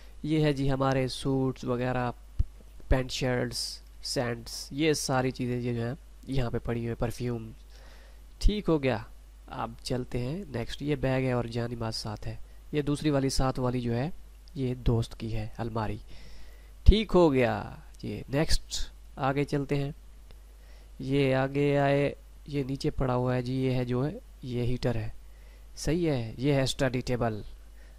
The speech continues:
तो ये है मेरा लैपटॉप। ये फंटा की बोतल पीने के लिए दिल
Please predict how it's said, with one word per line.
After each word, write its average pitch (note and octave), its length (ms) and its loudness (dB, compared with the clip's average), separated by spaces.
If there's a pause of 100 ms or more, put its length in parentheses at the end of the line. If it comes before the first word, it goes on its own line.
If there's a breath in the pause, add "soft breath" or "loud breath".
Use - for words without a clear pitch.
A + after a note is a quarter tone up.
(340 soft breath)
तो C3+ 80 -4
ये C#3 200 2
है C#3+ 100 2
मेरा C3 220 0
लैपटॉप। C#3 760 2 (800 soft breath)
ये B2+ 280 0
फंटा B2+ 380 -4
की B2 120 -4
बोतल A#2+ 440 0
पीने B2 300 -2
के A#2 120 -2
लिए A#2 180 -2
दिल B2 200 -2